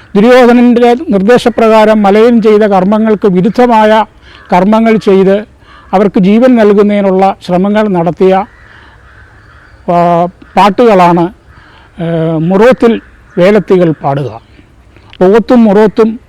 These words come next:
അതേപോലെ തന്നെ, ഏ, ഭീഷ്മരൂപ ആവാഹനം, നിണബലി, കുഴിബലി, ഏ, തട്ടുബലി, അതേപോലെ കൂമ്പുബലി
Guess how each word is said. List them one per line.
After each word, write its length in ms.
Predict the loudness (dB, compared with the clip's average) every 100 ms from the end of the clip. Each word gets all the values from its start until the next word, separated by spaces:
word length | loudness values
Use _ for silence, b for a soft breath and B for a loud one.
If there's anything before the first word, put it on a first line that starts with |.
| -8 0
അതേപോലെ 460 | 2 2 2 2
തന്നെ, 340 | 0 0 -4 -8 -20 b b b b b b -4
ഏ, 140 | -2 0
ഭീഷ്മരൂപ 540 | 0 0 0 2 2
ആവാഹനം, 680 | 2 2 2 2 -2 -4 -10 -8
നിണബലി, 640 | -4 0 0 2 2 0 -6 -6
കുഴിബലി, 580 | -2 0 2 2 0 -2 -10 b b b b b -6
ഏ, 100 | -2
തട്ടുബലി, 720 | -2 -2 0 2 2 0 -4 -14 _ _ _ -10 -2
അതേപോലെ 520 | 0 2 2 2 0
കൂമ്പുബലി 840 | 0 0 2 2 4 2 0